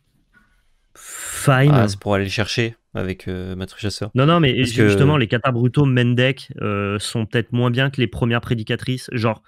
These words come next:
Speaker 1: j'enlèverais un Qatar et je remettrais un
Speaker 2: Ah.
Speaker 1: adversaire ou une prédicatrice.
Speaker 2: Les trois un contre, euh, toutes ces blêmes là, euh,
Speaker 1: Non, non, mais
Speaker 2: Mituka
Speaker 1: c'est
Speaker 2: un.
Speaker 1: plus pour l'effet quand il y a un board bloqué par Lolt, si tu vas aller la finir, tu peux engager ces deux un.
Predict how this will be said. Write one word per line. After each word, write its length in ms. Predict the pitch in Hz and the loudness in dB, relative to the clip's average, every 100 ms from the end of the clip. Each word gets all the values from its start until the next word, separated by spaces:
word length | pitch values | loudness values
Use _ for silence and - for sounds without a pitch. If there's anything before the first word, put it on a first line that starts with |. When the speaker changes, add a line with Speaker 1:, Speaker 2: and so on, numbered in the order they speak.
| _ _ - | _ _ -4
Speaker 1:
j'enlèverais 340 | 123 127 131 | 0 2 2
un 100 | 165 | 2
Qatar 360 | 135 123 143 147 | 2 0 2 0
et 60 | |
je 60 | 107 | 0
remettrais 340 | 107 107 - | -2 -2 0
un 80 | 120 | 0
Speaker 2:
Ah. 60 | 107 | 0
Speaker 1:
adversaire 400 | 92 - 127 127 | 0 -2 -4 -4
ou 60 | |
une 80 | 110 | -4
prédicatrice. 640 | - 98 110 - 113 - - | -8 -8 -8 -6 -6 -8 -6
Speaker 2:
Les 140 | 104 | -6
trois 340 | - 113 110 123 | 0 4 6 6
un 140 | 131 | 2
contre, 320 | 117 104 - | 0 -2 2
euh, 480 | 104 101 98 98 98 | 4 6 4 4 2
toutes 180 | - - | -2 -6
ces 160 | - | -2
blêmes 320 | 95 110 127 127 | 0 2 2 2
là, 260 | 131 135 | 2 2
euh, 360 | 107 98 95 95 101 _ - | 0 0 -2 -4 -8 _ -12
Speaker 1:
Non, 260 | 101 104 131 | -2 2 4
non, 120 | 160 | 4
mais 80 | 156 | 4
Speaker 2:
Mituka 40 | |
Speaker 1:
c'est 60 | 101 | 4
Speaker 2:
un. 60 | 113 | 2
Speaker 1:
plus 80 | 131 | 0
pour 140 | 123 | 0
l'effet 300 | 117 110 139 | -2 0 0
quand 220 | 131 120 123 | -2 -4 -2
il 40 | |
y 20 | |
a 40 | 104 | 0
un 60 | |
board 200 | 107 110 | 0 -2
bloqué 260 | 107 107 127 | -2 -2 -2
par 160 | 117 104 | -2 0
Lolt, 300 | 113 127 - | 0 0 -4
si 200 | - 107 | -10 -8
tu 120 | - | -6
vas 80 | 104 | -4
aller 140 | 101 | -2
la 100 | 104 | -4
finir, 300 | - 113 120 | -4 -4 -4
tu 100 | - - | -6 -8
peux 80 | |
engager 280 | 104 101 101 | -6 -4 -6
ces 160 | 104 107 | -6 -4
deux 120 | 101 | -4
un. 200 | 101 123 | -6 -8